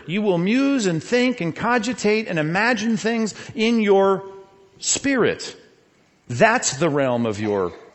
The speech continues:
of your thought life. Now, the Pentecostals have just made an absolute, you know, uh, doctrine on the fact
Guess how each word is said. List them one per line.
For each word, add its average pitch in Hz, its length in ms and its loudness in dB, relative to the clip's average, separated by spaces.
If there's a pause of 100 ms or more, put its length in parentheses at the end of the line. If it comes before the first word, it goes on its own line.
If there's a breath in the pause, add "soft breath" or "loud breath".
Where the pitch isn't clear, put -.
(300)
of 113 200 -4
your 104 100 -2
thought 190 420 -4
life. 107 540 -4 (300)
Now, 156 200 2
the 147 100 -2
Pentecostals 196 680 0
have 131 140 0
just 147 160 -2
made 147 180 0
an 131 140 -4
absolute, 151 640 -4
you 147 140 -6
know, 104 300 -2 (380 loud breath)
uh, 101 280 -2
doctrine 131 840 2
on 98 140 -2
the 95 100 -4
fact 76 520 -6